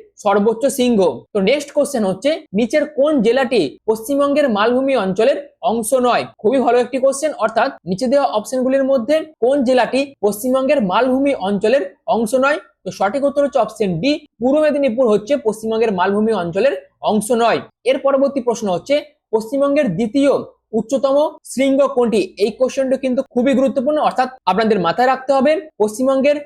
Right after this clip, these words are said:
প্রথম উচ্চতম শৃঙ্গ কোনটি, দ্বিতীয় উচ্চতম শৃঙ্গ কোনটি, এগুলো কিন্তু অবশ্যই আপনাদের মাথায় রাখতে হবে। তো পশ্চিমবঙ্গের দ্বিতীয় উচ্চতম শৃঙ্গ হচ্ছে অপশন সি, ফালুট। অর্থাৎ ফালুট হচ্ছে পশ্চিমবঙ্গের দ্বিতীয় সর্বোচ্চ শৃঙ্গ, দ্বিতীয় উচ্চতম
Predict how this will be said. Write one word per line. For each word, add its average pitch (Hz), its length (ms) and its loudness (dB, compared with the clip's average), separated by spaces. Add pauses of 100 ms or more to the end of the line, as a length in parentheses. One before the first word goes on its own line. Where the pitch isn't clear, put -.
(120)
প্রথম 262 280 2 (320)
উচ্চতম 254 320 0 (140)
শৃঙ্গ 262 160 0 (120)
কোনটি, 269 320 2 (300)
দ্বিতীয় 208 260 0 (140)
উচ্চতম 254 300 -2 (120)
শৃঙ্গ 254 160 0 (120)
কোনটি, 254 220 0 (140)
এগুলো 202 260 0
কিন্তু 247 160 0 (100)
অবশ্যই 196 320 0
আপনাদের 196 260 0 (240)
মাথায় 208 260 0
রাখতে 220 240 -2
হবে। 226 140 2 (100)
তো 262 40 4 (140)
পশ্চিমবঙ্গের 262 520 -2 (380)
দ্বিতীয় 226 280 0 (140)
উচ্চতম 240 280 -2 (260)
শৃঙ্গ 262 240 0 (120)
হচ্ছে - 260 -2
অপশন 208 320 -2
সি, 277 100 0 (260)
ফালুট। 247 340 2 (260)
অর্থাৎ 190 200 -2 (140)
ফালুট 247 380 0
হচ্ছে 226 180 0 (100)
পশ্চিমবঙ্গের 214 520 -2
দ্বিতীয় 214 280 -2 (200)
সর্বোচ্চ 190 400 0 (140)
শৃঙ্গ, 262 220 2 (400)
দ্বিতীয় 247 320 2 (380)
উচ্চতম 247 360 0